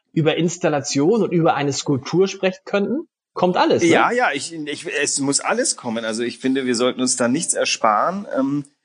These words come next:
Speaker 2: aber ich bin tatsächlich jetzt gerade, äh, ich
Speaker 1: Nee,
Speaker 2: bin
Speaker 1: dann
Speaker 2: mir ungewiss, was ich, lass uns überraschen. Ich, äh, weiß es gerade
Speaker 1: wir,
Speaker 2: nicht.
Speaker 1: wir,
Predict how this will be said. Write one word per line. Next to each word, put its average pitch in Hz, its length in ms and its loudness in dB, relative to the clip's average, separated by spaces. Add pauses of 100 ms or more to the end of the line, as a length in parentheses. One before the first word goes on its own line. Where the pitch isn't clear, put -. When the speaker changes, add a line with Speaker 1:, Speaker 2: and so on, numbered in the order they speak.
(140)
Speaker 2:
aber 110 120 -2
ich - 60 -6
bin 139 120 0
tatsächlich 131 400 -4
jetzt 143 180 -2
gerade, 123 300 2
äh, 127 840 0
ich - 140 -2
Speaker 1:
Nee, 349 60 0
Speaker 2:
bin - 80 6
Speaker 1:
dann - 80 4
Speaker 2:
mir - 100 6
ungewiss, 147 320 0
was 120 160 0
ich, 120 120 -10
lass 143 300 2
uns 214 140 2
überraschen. 123 420 0
Ich, - 180 -14
äh, 117 120 -8
weiß 131 160 -4
es 139 120 -10
gerade 165 200 2
Speaker 1:
wir, 208 100 4
Speaker 2:
nicht. 160 140 -2
Speaker 1:
wir, 190 80 -2